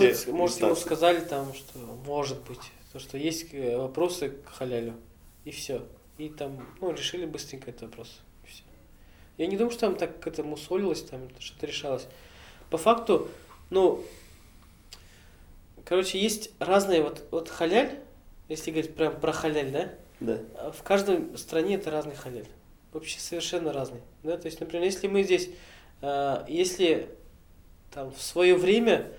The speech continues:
Speaker 1: например, э,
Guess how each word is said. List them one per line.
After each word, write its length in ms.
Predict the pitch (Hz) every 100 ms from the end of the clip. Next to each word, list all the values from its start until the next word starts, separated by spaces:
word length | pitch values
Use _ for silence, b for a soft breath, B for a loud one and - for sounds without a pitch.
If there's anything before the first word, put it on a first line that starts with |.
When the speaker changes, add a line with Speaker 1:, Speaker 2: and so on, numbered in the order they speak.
| B B B - -
Speaker 1:
например, 520 | 151 147 151 156 151 - - - - b b b b - -
э, 500 | 139 135 131 127